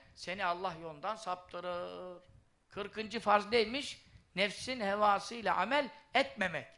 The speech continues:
Yani nefsin demek kötü arzusuyla. Onun için kötü arzusu kaydını koyuyoruz ki bir de meşru istekleri vardır, onlar yerine getirilmelidir. Allah Teala Davud Aleyhisselam'a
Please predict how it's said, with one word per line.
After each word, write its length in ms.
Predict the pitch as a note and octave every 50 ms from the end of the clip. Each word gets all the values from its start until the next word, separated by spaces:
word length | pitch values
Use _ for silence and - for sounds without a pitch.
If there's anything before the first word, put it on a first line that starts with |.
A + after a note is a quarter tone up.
| - _ _ _ _ _ _ _ _ _ _ -
Yani 280 | D3 D3+ D3 C3 B2+ C#3
nefsin 480 | E3+ G3+ F#3 - - D4+ E4 E4+ C4+
demek 280 | A#3 B3 D4+ - - -
kötü 260 | - F#3+ F#3 - C4+
arzusuyla. 800 | - G3 G3 F3+ E3+ E3 E3+ D#3+ - D#3+ D3+ C#3+ B2+ A2+ - - - _ - - -
Onun 200 | - A#3 C4 A3+
için 180 | - A3+ G#3
kötü 280 | - - G3 F#3+ - G#3+
arzusu 440 | G3+ F#3 F3+ E3+ E3 D#3+ - E3+ E3
kaydını 440 | - D#3+ D#3 D3+ D3+ D#3 D3 C#3 -
koyuyoruz 480 | D3+ C#3+ D3+ E3 G3 A#3+ F4+ F#4+ -
ki 260 | - G4 G4+ F#4+ F4 - - - - _ _ _ -
bir 100 | F#3 F3+
de 260 | A#3 A#3+ A#3 A#3 - F3+
meşru 460 | F#3+ G3+ F#3 - - - A#3+ A#3+ -
istekleri 560 | F#3+ E3+ - - E3+ - - D#3 C#3+ C#3 C#3
vardır, 360 | D#3+ F3 F#3 G3+ G#3+ E4+ E4+ -
onlar 340 | - F#3 E3 D#3 D#3+ F3+ F3
yerine 460 | E3 D3 C#3+ C#3 C#3 F#3+ A#3+ D4 D4+ - - - _ _ -
getirilmelidir. 840 | C3+ B2+ - D3 C#3+ D#3 E3+ F#3+ A#3 C#4+ F4 G4 G4 F4+ G#3+ - - - _ _ _ _ _ _ _ - - _ - - - - _ _ _ _ _ _ _ _ _ _ _ _ _ _ -
Allah 200 | C#3 E3 F3 E3+
Teala 460 | - E3+ E3 D#3 D#3+ F#3 F#3+ F3+ D#3+
Davud 280 | E3+ D#3+ F3 G3 F#3+ F3+
Aleyhisselam'a 840 | F3+ E3+ E3+ D#3+ D#3 - D#3 D3 D3 C#3+ D3+ G3 B3 C#4+ D4 C#4+